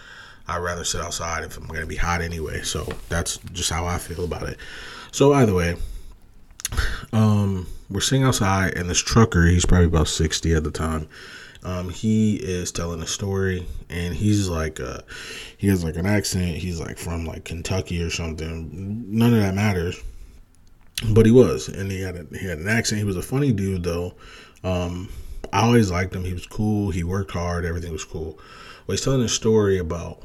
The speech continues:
some Middle Eastern person, and I, I, again, I wasn't really paying attention 'cause it didn't, I didn't care. Um,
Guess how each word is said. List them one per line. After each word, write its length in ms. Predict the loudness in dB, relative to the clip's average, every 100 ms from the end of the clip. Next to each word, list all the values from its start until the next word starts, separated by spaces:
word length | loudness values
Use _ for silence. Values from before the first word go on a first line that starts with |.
| -10
some 500 | -6 -4 -2 -4 -6 -6 -4
Middle 280 | 0 0 0
Eastern 440 | -4 -4 -6 -8 2
person, 420 | 2 2 -2 -10 -14 -14 -8
and 140 | -6
I, 80 | -4
I, 440 | 0 0 0 -2
again, 200 | -2 -2
I 60 | 4
wasn't 240 | 4 4
really 140 | 0 -4
paying 360 | -6 -4 -2
attention 560 | -2 0 -2 0 0 -2
'cause 560 | -4 -6 -6 -8 -12 -18 -20 -16 -14 -14 -16 -18 -20 -20 -20 -14
it 160 | -10 -10 -10 -10 -8
didn't, 200 | -4 -4
I 80 | -2
didn't 160 | -4 0
care. 560 | 2 4 4 2 -2 -6 -14 -20 -10
Um, 600 | -2 0 0 -2 -6 -8